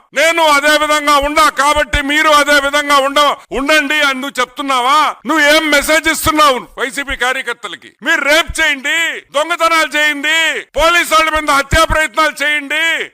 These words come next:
మిమ్మల్ని జైల్లో వేస్తే నేను వచ్చి పరామర్శిస్తా అని నువ్వు నీ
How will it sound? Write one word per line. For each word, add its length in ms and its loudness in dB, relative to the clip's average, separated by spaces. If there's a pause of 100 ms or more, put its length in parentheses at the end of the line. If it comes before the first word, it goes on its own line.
(120)
మిమ్మల్ని 320 0
జైల్లో 420 2
వేస్తే 340 0
నేను 260 -2
వచ్చి 260 -8
పరామర్శిస్తా 800 -6 (640)
అని 140 -4
నువ్వు 180 -8
నీ 60 -8